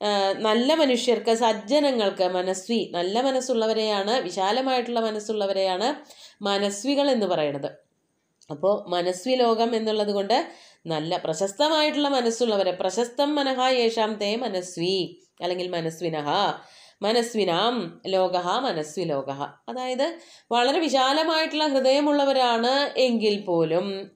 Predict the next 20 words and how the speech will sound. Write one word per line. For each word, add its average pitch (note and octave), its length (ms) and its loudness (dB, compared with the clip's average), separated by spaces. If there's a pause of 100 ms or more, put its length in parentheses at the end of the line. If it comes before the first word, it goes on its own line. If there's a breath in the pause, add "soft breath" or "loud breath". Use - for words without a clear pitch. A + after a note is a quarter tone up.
അവർക്ക് F#3+ 440 0
വരെ E3+ 540 0 (760 soft breath)
വിഗർഹണീയേ, B3+ 1200 4
അവർക്ക് B3 300 -2
വരെ B3 180 2
ഒട്ടും A3+ 260 0
താല്പര്യമില്ലാത്ത, F#3+ 920 0
അവര് G#3+ 460 0
വരെ, B3 480 2 (380 loud breath)
ആ, F3 160 -2
നിന്ദിക്കുന്നതായ, F#3 1300 2 (360)
അവർക്കും A3+ 440 -2
ഒട്ടും D4+ 380 -4
ഇഷ്ടമല്ലാത്തതായ G3+ 1200 0 (560 loud breath)
പ്രതിഗ്രഹേ, A3+ 1160 4
പ്രതിഗ്രഹം A3 580 0
എന്ന് G#3+ 160 -2
പറഞ്ഞാൽ F#3 320 -2
ദാനം F3+ 600 -2
വാങ്ങുക. D#3 480 -6